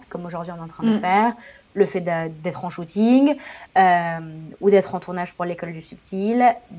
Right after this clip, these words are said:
Speaker 1: d'avoir re une pause le soir pour vraiment déconnecter et vraiment où je mets mon cerveau en mode larve.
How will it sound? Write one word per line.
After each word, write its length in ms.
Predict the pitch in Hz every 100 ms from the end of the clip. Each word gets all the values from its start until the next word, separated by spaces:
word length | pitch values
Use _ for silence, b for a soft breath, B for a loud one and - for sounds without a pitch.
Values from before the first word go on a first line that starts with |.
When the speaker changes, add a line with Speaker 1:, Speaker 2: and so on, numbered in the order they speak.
| 170 160 160
Speaker 1:
d'avoir 420 | 185 175 165 -
re 100 | 254
une 260 | 269 240 226
pause 500 | 233 226 226 196 - _
le 160 | 170 175
soir 360 | - 208 202 -
pour 160 | - 160
vraiment 380 | 160 190 262
déconnecter 640 | 262 254 233 214 - 233 233 B B -
et 60 |
vraiment 380 | 180 196 214 226
où 80 | 208
je 60 | 208
mets 60 |
mon 160 | 196 185
cerveau 300 | - 190 196
en 60 | 180
mode 200 | 170 165
larve. 420 | 170 175 226